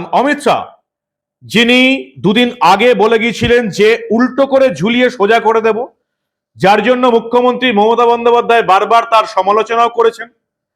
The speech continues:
আজকেও তিনি দুটো কথা বলে গেলেন। একটা কথা আপনারা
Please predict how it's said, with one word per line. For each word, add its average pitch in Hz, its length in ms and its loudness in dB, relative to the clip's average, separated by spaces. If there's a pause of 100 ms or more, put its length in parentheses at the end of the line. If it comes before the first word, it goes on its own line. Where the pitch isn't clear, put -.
(140)
আজকেও 208 440 2
তিনি 269 220 0 (260)
দুটো 233 220 0
কথা 208 220 0
বলে 160 240 0
গেলেন। 110 200 -10 (600)
একটা 202 320 0
কথা 247 220 2
আপনারা 240 300 0